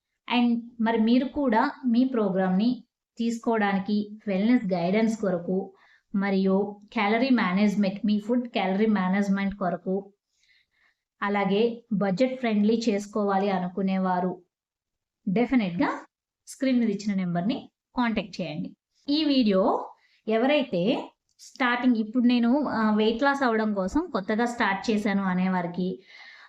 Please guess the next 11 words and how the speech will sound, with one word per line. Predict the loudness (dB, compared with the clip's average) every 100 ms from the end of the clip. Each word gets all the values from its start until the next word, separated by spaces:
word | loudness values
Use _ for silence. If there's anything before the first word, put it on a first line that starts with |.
| -4
ఆ, | -2 0 2
నా | 4 4
వెయిట్ | 4 2 2 0 0
కొంత | -2 0
దగ్గర | 0 0 0 0
స్ట్రక్ | 0 -2 -2 -2
అయిపోయింది | -2 2 2 2 2
అనేవారికి | 0 0 0 0 -2 -2
బాగా | 0 0 0 0
హెల్ప్ | 0 -2 -2 -4
చేస్తది. | -4 -6 -12